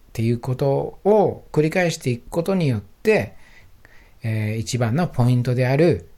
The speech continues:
感情に飲ま-、飲み込まれるっていうことから抜け出し、感情を飲み込んでいくっていう風な、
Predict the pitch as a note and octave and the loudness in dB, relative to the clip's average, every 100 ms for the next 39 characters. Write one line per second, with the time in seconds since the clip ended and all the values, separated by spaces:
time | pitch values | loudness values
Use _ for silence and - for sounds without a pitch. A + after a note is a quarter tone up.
0 | - - E3+ F3+ F3 E3+ F#3+ F3 A2+ - | -10 -2 0 0 2 2 4 2 0 -6
1 | A#2+ A2+ C3 C#3 C#3 - B2 A#2+ C#3 C3+ | 0 2 4 2 -2 -4 0 2 2 2
2 | C3+ C3 C3 C#3+ F2+ - - - - - | 2 4 4 2 0 -4 -14 -20 -20 -4
3 | D#3 E3+ G3+ A#3+ D#3 - - - - - | 0 2 4 4 2 -2 -18 -20 -20 -20
4 | - C3 C3+ A#2 D3+ B2+ - G#2 G#2 B2 | -4 0 0 2 2 0 -2 -2 0 2
5 | A#2+ - G#3 C3+ F#2+ - - - - A#2+ | 0 0 2 2 0 -10 -20 -8 0 2
6 | A#2 C3 D#3+ G#3+ A#2+ - - A#2 A#2 A#2+ | 2 2 2 2 2 -2 0 2 2 2
7 | A#2 A2 G#2 G2 F#2+ - A#2 A2+ - E3 | 2 0 -4 -8 -8 -6 -4 -4 -4 0
8 | G3 G#3 F2+ | 2 2 0